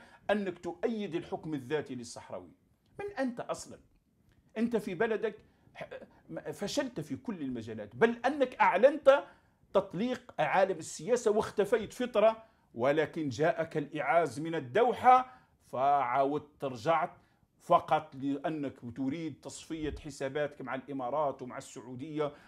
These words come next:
وكذا وكذا مع هذه الأطراف، كأن هذه الأطراف هي التي تتحمل مسؤولية الفشل الذي منيت ب-، منيت به في ممارستك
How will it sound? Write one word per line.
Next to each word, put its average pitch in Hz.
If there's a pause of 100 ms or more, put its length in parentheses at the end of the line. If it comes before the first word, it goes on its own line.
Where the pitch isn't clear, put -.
(100)
وكذا 139
وكذا 143
مع 127
هذه 139
الأطراف، 165
كأن 226
هذه 180
الأطراف 170
هي 175
التي 151
تتحمل 160 (280)
مسؤولية 160
الفشل 165 (420)
الذي 143
منيت 175
ب-، 139
منيت 160
به 151 (220)
في 156
ممارستك 123